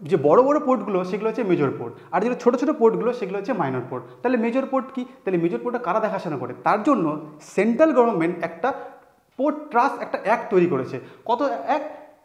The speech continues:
নাইনটিন সিক্সটি থ্রি একটা act তৈরি করেছে। এই act অনুযায়ী central government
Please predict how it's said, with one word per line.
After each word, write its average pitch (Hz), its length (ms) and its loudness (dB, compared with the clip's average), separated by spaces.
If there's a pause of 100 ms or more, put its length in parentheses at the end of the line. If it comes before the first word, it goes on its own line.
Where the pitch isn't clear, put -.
(160)
নাইনটিন 233 340 2
সিক্সটি 254 340 -6
থ্রি 240 180 -2
একটা 220 200 0
act 202 220 -2
তৈরি 214 140 0
করেছে। 233 320 -4
এই 269 180 0
act 226 260 0
অনুযায়ী 175 280 0
central 226 380 2
government 233 440 -2